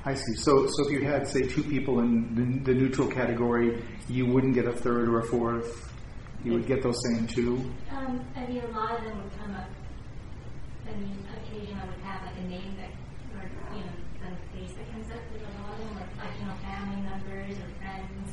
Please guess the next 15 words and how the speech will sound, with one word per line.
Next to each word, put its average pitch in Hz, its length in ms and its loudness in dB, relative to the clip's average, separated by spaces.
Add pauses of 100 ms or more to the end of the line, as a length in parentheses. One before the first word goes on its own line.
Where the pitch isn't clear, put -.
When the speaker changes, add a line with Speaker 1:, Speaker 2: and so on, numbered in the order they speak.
(160)
Speaker 2:
Um, 180 160 -6 (500)
you 185 60 -6
know, 185 80 -6
I - 320 -6
think, - 140 -8 (240)
I - 20 -2
mean, 196 260 -2
all 180 160 -6 (160)
kind 190 160 -8
of - 140 -8
came 185 160 -6
up 180 160 -6 (720)
in 185 160 -6
the 180 80 -8
same 180 400 -6